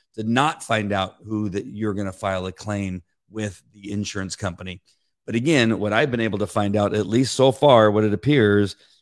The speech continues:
is that for the Placentia Yorba Linda School District and a large number of others,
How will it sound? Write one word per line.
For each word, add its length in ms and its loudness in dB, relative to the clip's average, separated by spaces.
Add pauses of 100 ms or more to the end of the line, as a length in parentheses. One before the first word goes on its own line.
is 220 0
that 320 4
for 560 2
the 60 -6
Placentia 560 0
Yorba 260 4
Linda 160 0
School 260 2
District 400 -4
and 140 -4
a 40 -6
large 380 -2
number 200 -4
of 60 0
others, 320 -2